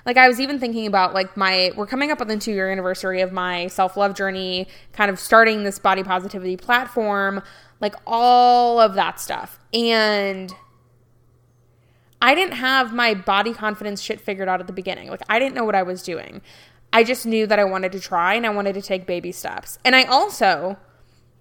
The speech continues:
honestly, probably at the time thought it was gonna be a faster process. But now that I'm here, two years later, I still don't have it all figured out. But if I knew, if I knew back then, like,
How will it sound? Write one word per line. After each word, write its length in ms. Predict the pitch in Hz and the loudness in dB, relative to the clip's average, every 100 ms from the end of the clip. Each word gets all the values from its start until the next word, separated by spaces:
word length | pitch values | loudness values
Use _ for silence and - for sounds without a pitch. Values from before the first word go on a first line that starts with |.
| - | 4
honestly, 340 | 302 480 539 539 | 6 6 6 4
probably 260 | 359 359 311 | 6 6 4
at 100 | 285 | 4
the 80 | |
time 260 | 240 233 220 | 4 4 2
thought 260 | - 220 220 | 4 6 6
it 60 | |
was 120 | 208 | 4
gonna 160 | 202 202 | -4 -2
be 100 | 190 | -2
a 40 | |
faster 340 | 190 165 - 180 | -2 -4 -6 -8
process. 480 | - - - - - | -8 -10 -10 -8 -2
But 140 | 240 | 4
now 160 | 262 359 | 8 6
that 260 | 508 508 | 6 0
I'm 80 | 403 | 0
here, 560 | 262 202 185 214 302 - - - _ - | 0 0 2 4 2 -4 -20 -20 _ -4
two 300 | - 320 381 | 6 8 8
years 400 | 277 269 285 226 | 6 4 2 0
later, 640 | 202 175 202 233 320 370 - _ - - - | -2 0 0 2 2 0 -10 _ -20 -14 4
I 80 | - 679 | 6 6
still 380 | - - 233 254 | 0 2 8 8
don't 180 | 311 233 | 8 4
have 200 | 226 202 | 2 4
it 40 | |
all 100 | 196 | 2
figured 280 | 196 180 170 | 2 -2 -2
out. 460 | 120 147 208 - - - - _ _ _ _ _ _ _ _ - | -4 -4 -6 -8 -20 -20 -20 _ _ _ _ _ _ _ _ -4
But 160 | 208 285 | 6 8
if 120 | 294 | 10
I 180 | 311 359 | 8 6
knew, 360 | 415 254 233 240 | 4 4 4 6
if 100 | 277 | 6
I 200 | 339 605 | 8 6
knew 180 | 339 339 | 4 4
back 300 | 262 254 262 | 8 8 8
then, 340 | 226 202 214 269 | 6 6 6 6
like, 240 | 233 | 6